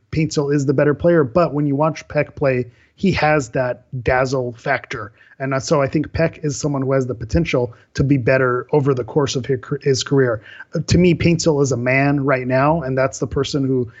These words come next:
his <laughs> directness and strength of play, that's someone who I think is gonna be more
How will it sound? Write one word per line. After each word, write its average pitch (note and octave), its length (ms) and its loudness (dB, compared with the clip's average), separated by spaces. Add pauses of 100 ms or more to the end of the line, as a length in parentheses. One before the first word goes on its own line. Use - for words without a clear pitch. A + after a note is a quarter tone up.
his C#3 360 0
<laughs> C#3+ 260 0
directness C#3 640 2
and C3 200 -6
strength C3+ 360 -4
of A2 120 -6
play, C#3 380 2 (240)
that's C3 260 0
someone C#3 300 0
who C3+ 300 -2
I C3 80 0
think B2+ 280 -6
is C3+ 120 -4
gonna C3 160 0
be C3 140 0
more B2 360 2